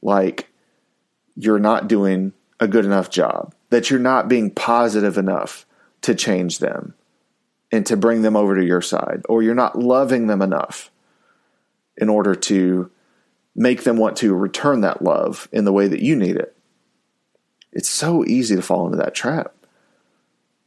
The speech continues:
And so you, you start to feel like you are now beholden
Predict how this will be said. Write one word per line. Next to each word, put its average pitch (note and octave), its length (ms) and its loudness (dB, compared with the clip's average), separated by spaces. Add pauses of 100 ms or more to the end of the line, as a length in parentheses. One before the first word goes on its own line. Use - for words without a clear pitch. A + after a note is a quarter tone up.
(340)
And G2+ 160 -2
so A#2 180 4
you, A2 360 2
you A#2 160 2
start D3 340 0
to C3+ 80 2
feel B2 220 2
like G#2 240 0
you A#2 140 4
are G2+ 160 4
now G2+ 420 2 (840)
beholden F#2+ 720 0